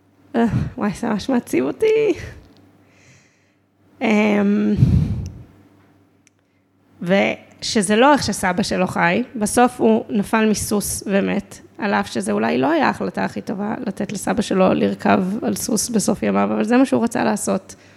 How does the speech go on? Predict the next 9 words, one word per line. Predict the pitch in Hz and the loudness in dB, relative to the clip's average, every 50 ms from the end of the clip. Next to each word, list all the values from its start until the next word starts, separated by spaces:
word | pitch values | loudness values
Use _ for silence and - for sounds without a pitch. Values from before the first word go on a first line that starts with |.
| - - - - - | -20 -20 -20 -8 -6
וכיבדו | 220 208 - 226 202 196 240 233 | -6 -4 -4 -4 -2 2 2 2
את | 226 - | 2 0
הרצון | 214 190 190 196 214 196 196 | -2 -2 -2 -2 -2 -2 -2
שלו. | 190 226 214 262 349 - - - - - - - - - | 0 2 2 2 2 0 -6 -20 -20 -20 -20 -12 -2 2
ולא | 208 226 240 | 4 4 4
רק | 254 269 - | 4 2 0
זה, | 233 208 233 185 160 - - - - _ _ _ | 0 0 0 -2 -2 -8 -20 -20 -20 _ _ _
עשו | - 202 - - 277 | -6 -4 2 4 4
הכל | 277 277 - 269 285 | 4 4 4 2 2